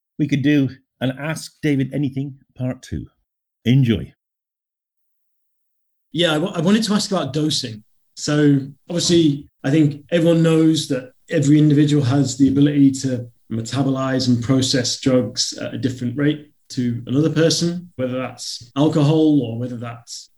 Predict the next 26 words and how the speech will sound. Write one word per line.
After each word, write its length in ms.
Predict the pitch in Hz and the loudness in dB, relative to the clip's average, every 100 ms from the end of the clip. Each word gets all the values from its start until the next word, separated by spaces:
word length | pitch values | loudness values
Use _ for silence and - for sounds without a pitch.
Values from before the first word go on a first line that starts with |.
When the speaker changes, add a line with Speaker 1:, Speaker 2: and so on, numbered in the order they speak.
| - | -10
Speaker 2:
psilocybin 680 | - 113 - 143 143 147 143 | -8 -6 0 2 4 4 2
potentially 580 | 143 139 135 131 127 | 2 0 0 -2 0
or 320 | 123 117 117 123 | 0 -2 -6 -4
M 140 | 117 | -4
D 100 | 110 | -4
M 60 | 120 | -4
A. 160 | 131 | -4
So 220 | 113 135 135 135 - - - - - | -2 0 0 -2 -14 -20 -20 -20 -4
I 60 | 208 | -2
was 120 | - | 0
kind 160 | 185 | 2
of 60 | 175 | 2
wondering, 300 | 185 180 143 | 2 2 2
is, 180 | 180 202 | 2 -2
is 240 | 220 170 | -6 -2
there 100 | 180 | 0
an 80 | 180 | 0
opportunity 640 | 185 143 151 170 175 165 | -2 -4 -4 -2 -2 -4
maybe 380 | 143 139 131 123 | -2 -2 -4 -6
to 500 | - 143 139 131 120 - - | -6 0 2 2 -2 -6 0
personalize 760 | 156 151 147 127 123 117 - | 0 2 0 0 -4 -8 -4
dosing, 560 | 147 151 147 113 104 - - | 0 0 0 -6 -8 -10 -4
which 180 | 135 135 | -4 -2
is 100 | 135 | 0
maybe 380 | 185 190 160 | 2 2 4
a, 180 | 151 - | 2 0